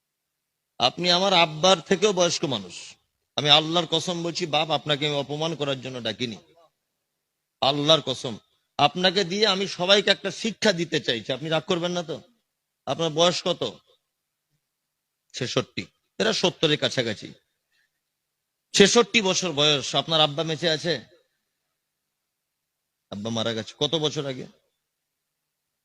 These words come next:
সাত বছর আগে। সাত বছর আগে ওনার আব্বা মারা গেছে।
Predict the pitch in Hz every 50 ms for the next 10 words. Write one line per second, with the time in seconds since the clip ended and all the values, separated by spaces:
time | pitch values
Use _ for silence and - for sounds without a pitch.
0 | _ _ _ _ _ _ _ _ _ _ _ _ _ _ - - 139 123 117 113
1 | 110 104 - - 107 101 98 98 - - - _ _ _ _ _ _ _ _ _
2 | _ _ _ _ _ _ - - - 151 160 160 175 165 175 160 - 180 165 160
3 | 156 151 160 160 160 151 151 143 135 131 143 143 135 135 135 143 135 127 113 -
4 | - 98